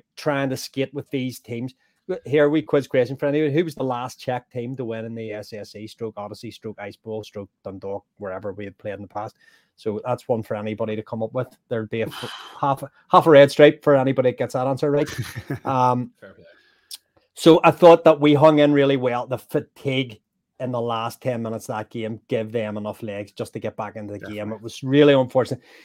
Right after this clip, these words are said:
Speaker 1: You go to Davos and you have a really, really, really physical game, a sixty hard minutes 'cause they skated fast, and then you've gotta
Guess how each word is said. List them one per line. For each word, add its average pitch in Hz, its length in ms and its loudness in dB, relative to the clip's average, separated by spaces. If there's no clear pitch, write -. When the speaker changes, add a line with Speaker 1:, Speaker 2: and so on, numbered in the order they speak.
Speaker 1:
You 143 60 -2
go 160 140 6
to 147 80 8
Davos 131 480 6
and 131 80 -2
you 127 60 2
have 117 60 -2
a 123 80 4
really, 131 340 4
really, 120 340 -2
really 139 500 2
physical 120 480 -4
game, 110 500 -8
a - 260 -16
sixty - 640 -8
hard 120 440 -6
minutes 107 240 -10
'cause 101 160 -12
they 117 160 -10
skated 107 380 -12
fast, 110 340 -12
and 107 160 -12
then 107 140 -8
you've 107 100 -14
gotta 117 220 -4